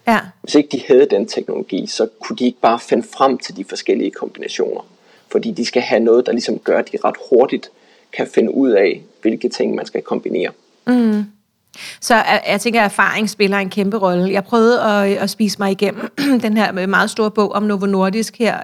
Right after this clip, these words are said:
Speaker 1: øh, øh, for, øh, var det forrige sommer. Øh, jeg må, øh, jeg, jeg må indrømme, <laughs> at jeg kom ikke igennem. Øh, og det var, øh,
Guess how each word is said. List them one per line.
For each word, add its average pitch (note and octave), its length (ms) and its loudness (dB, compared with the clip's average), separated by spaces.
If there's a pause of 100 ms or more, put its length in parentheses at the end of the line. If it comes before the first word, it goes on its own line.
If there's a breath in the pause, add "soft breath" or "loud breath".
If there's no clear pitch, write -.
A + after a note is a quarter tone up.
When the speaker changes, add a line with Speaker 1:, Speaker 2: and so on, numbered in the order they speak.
Speaker 1:
øh, F#3+ 260 -2 (180)
øh, F3+ 60 -6
for, F#3 180 -2 (140)
øh, F3+ 300 -6
var F#3 100 2
det F#3+ 100 -4
forrige G3 240 0
sommer. G3 380 -2 (440 loud breath)
Øh, G3 300 4
jeg F#3+ 140 0
må, F#3+ 260 0
øh, F#3 80 0 (380)
jeg, F#3+ 100 -2 (160)
jeg F#3 100 -4
må F3+ 100 -2
indrømme, G3+ 400 -2 (120)
<laughs> - 100 -2
at - 60 -16
jeg - 140 2
kom A3 200 0
ikke A#3+ 200 0
igennem. A3 440 0 (420 loud breath)
Øh, A3 140 6 (180)
og G3+ 100 -4
det A3 100 2
var, G3+ 260 4
øh, F#3+ 120 -2